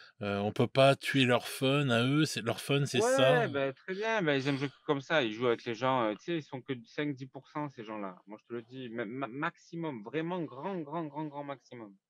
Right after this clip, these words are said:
Speaker 2: voilà. Mais l-, et, et la plupart des autres,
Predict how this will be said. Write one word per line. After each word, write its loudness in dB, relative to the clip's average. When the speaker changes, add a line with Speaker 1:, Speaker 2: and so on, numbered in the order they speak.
Speaker 2:
voilà. -12
Mais 4
l-, -2
et, 0
et 0
la 4
plupart 0
des -2
autres, 2